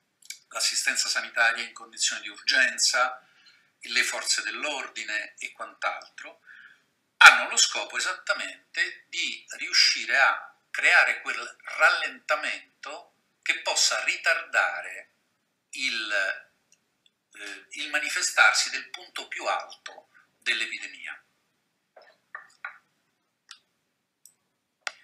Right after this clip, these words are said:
Bene, siamo arrivati alla fine di questa parte teorica,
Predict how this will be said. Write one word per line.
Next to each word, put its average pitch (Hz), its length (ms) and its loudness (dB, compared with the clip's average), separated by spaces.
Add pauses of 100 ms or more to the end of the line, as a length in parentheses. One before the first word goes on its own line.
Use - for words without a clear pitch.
(960)
Bene, - 300 -2
siamo 120 240 -2
arrivati 123 360 -2
alla - 120 -6
fine - 240 -6
di 135 140 -12
questa - 380 -6
parte - 380 -8
teorica, 120 920 -6